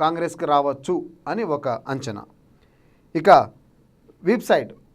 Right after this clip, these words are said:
ఇది వచ్చేసి ఒక సీటు మాత్రమే కాంగ్రెస్కి రాబోతుందని చెప్పి ప్రకటించింది. ఇక డీవీ రీసెర్చ్ జీరో ఇచ్చింది కాంగ్రెస్కి రాబోయే సీట్లు. పోల్ ఆఫ్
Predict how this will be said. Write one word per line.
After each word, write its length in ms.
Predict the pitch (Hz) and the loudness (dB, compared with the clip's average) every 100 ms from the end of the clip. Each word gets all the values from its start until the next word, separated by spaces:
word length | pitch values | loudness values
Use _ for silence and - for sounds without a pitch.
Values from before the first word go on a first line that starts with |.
| - | -4
ఇది 120 | 160 196 | 2 2
వచ్చేసి 360 | 202 202 202 208 - | 4 2 2 -8 -8
ఒక 220 | 151 156 180 185 | -2 -2 -2 -2
సీటు 220 | 208 208 190 | -4 -2 -2
మాత్రమే 340 | 185 175 185 123 - 151 | -4 -6 -8 -10 -8 -2
కాంగ్రెస్కి 380 | 160 170 160 160 | 0 0 0 2
రాబోతుందని 380 | 156 151 151 147 | 4 2 -2 -4
చెప్పి 160 | 151 143 | -4 -4
ప్రకటించింది. 520 | 123 120 110 - - _ _ _ _ _ _ - | -4 -8 -12 -18 -20 _ _ _ _ _ _ -12
ఇక 100 | - 151 135 | -2 0 4
డీవీ 240 | 226 233 196 | 4 4 2
రీసెర్చ్ 340 | 196 185 143 - _ _ _ _ _ - 131 | 2 2 0 -6 _ _ _ _ _ -16 -6
జీరో 260 | 160 196 208 - 160 | 0 2 2 0 -8
ఇచ్చింది 280 | 156 160 160 | -6 -4 2
కాంగ్రెస్కి 320 | 147 151 147 135 | 2 0 -2 0
రాబోయే 240 | 127 123 123 | 0 -2 -6
సీట్లు. 260 | 120 113 - _ _ _ _ _ 180 | -12 -14 -20 _ _ _ _ _ 2
పోల్ 220 | 214 220 | 4 6
ఆఫ్ 200 | 214 | 4